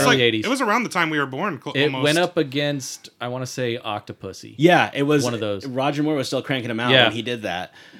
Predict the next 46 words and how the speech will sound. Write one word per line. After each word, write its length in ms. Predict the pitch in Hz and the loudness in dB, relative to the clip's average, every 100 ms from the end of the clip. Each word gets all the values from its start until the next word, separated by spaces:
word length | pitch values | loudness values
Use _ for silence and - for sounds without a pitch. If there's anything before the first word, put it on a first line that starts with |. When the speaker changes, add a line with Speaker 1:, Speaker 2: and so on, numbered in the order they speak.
| _ | _
Speaker 3:
So 180 | - 139 | -2 2
that's 240 | 143 151 | 4 2
another 420 | 147 135 156 156 139 | 2 2 2 0 -2
Connery, 520 | 143 131 127 120 117 | -4 -4 -4 -6 -8
though 160 | 123 131 | -4 -4
it's 140 | 127 | -4
kinda 220 | - 170 123 | -4 -2 -2
weird. 360 | 120 131 113 | -2 -4 -4
Sometimes 360 | 139 135 139 123 | -4 -4 -4 -4
people 220 | 139 127 | -6 -4
put 160 | - 120 | -4 -4
it 100 | 107 | -6
outside 400 | 113 - 117 117 | -8 -6 -6 -6
of 60 | |
the 60 | 107 | -8
canon 460 | - 107 113 113 110 | -8 -8 -6 -8 -8
'cause, 220 | 110 95 | -10 -10
one, 200 | 110 117 | -8 -6
it's 140 | 113 107 | -6 -8
a 60 | |
remake 540 | 85 101 113 117 113 - | -10 -8 -6 -4 -6 -8
and 100 | 107 | -12
it's 120 | 95 | -10
also 280 | 98 107 113 | -10 -10 -10
not 340 | 101 101 104 | -8 -8 -10
produced 460 | - 90 87 104 - | -12 -14 -10 -10 -10
by 220 | 117 117 | -8 -8
the 100 | 117 | -10
same 440 | 113 123 117 117 117 | -12 -10 -10 -10 -8
Speaker 2:
Yeah. 200 | 120 107 | -4 -2
Speaker 3:
people. 320 | 104 123 120 113 | -2 -4 -6 -8
And 140 | 95 - - - | -10 -14 -20 -8
so 180 | - 156 | -2 4
anyway, 440 | 170 135 104 95 - - - - | 4 4 -2 -6 -12 -20 -20 -6
um, 400 | 135 127 120 120 - | -4 -2 -4 -6 -6
so 180 | 151 147 | -4 0
after 560 | 160 180 175 170 147 | 0 0 2 4 4
Roger 360 | 139 131 127 127 | 2 2 0 -2
Moore, 380 | 110 104 120 127 | -4 -4 -6 -6
Timothy 360 | 147 139 143 | -2 0 0
Dalton 420 | 123 107 98 135 | -4 -4 -4 -6
took 220 | 147 147 143 | -6 -6 -4
over 240 | 143 160 | -4 -2
for 140 | 160 | -4
two 200 | 156 160 | -2 -2
films 600 | 165 170 180 233 254 - | -2 -4 -4 -6 -12 -14